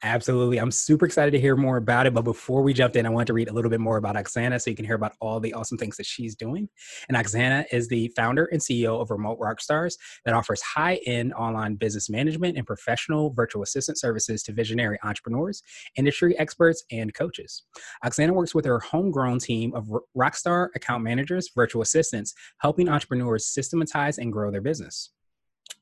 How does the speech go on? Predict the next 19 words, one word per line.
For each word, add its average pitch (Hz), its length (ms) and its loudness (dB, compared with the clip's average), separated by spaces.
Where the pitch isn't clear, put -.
Oksana 123 320 0
is 110 60 0
a 104 40 -4
certified 117 440 0
online 113 340 -2
business 101 260 -4
manager 160 460 -2
and 117 60 0
a 110 80 0
proud 151 360 0
member 123 280 4
of 110 120 -2
the 110 160 -6
International 127 640 -2
Association 113 680 -2
of 101 160 -6
Online 107 440 -4
Business 101 340 -8
Managers. - 540 -10